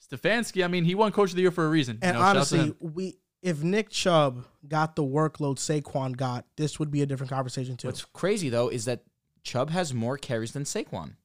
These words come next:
Speaker 2: I know. I'm not talking about this year specifically. I'm talking about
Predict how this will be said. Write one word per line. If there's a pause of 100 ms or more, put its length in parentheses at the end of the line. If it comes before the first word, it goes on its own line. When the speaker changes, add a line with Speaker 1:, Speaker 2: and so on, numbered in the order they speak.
(120)
Speaker 2:
I
know.
I'm
not
talking
about
this
year
specifically.
I'm
talking
about